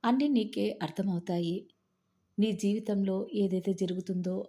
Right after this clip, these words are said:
అది అక్షరాలా నీ మంచికే అనుకో. తప్పకుండా అది రాబోయే రోజుల్లో మంచిగా మారుతుంది.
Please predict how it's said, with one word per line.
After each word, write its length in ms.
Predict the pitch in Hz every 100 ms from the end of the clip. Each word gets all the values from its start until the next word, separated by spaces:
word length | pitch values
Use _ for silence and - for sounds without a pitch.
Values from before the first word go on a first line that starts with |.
| -
అది 140 | 170
అక్షరాలా 680 | 151 - - 190 165 170 170
నీ 220 | 180 180
మంచికే 420 | 190 190 180 190
అనుకో. 460 | 185 180 - 185 202 _ _ _ _ _ _ _ 240
తప్పకుండా 520 | 240 302 285 240 220 226
అది 180 | 214 208
రాబోయే 460 | 196 170 175 220 208
రోజుల్లో 440 | 196 185 185 185
మంచిగా 520 | 180 175 175 170 170
మారుతుంది. 760 | 180 170 175 175 180 175 175